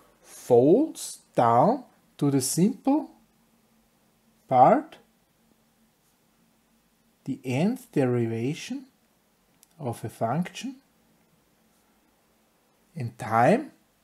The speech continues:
time area, is a multiplication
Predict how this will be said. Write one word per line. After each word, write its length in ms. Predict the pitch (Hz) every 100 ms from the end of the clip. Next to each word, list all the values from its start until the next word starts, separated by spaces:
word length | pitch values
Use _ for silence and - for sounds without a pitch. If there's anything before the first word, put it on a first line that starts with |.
| _ _ _ _ _ _ _ _ _ _ _ _ _ _ _
time 300 | 131 123 151
area, 420 | 156 160 196 277 - _ _ _ _ _ _ _ _ -
is 260 | 147 190 -
a 80 |
multiplication 1200 | 139 123 123 135 120 120 - 123 190 208 - 269